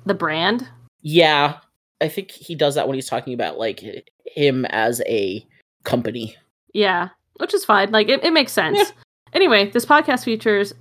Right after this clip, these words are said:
Speaker 1: Marquez Brownlee, Andrew Manganiello,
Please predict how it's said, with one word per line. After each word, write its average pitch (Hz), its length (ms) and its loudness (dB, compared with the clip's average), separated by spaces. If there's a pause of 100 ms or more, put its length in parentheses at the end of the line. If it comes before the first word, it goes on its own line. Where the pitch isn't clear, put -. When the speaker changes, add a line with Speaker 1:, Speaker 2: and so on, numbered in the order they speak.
(120)
Speaker 1:
Marquez 208 380 2
Brownlee, 202 680 2
Andrew 202 680 0
Manganiello, 233 640 0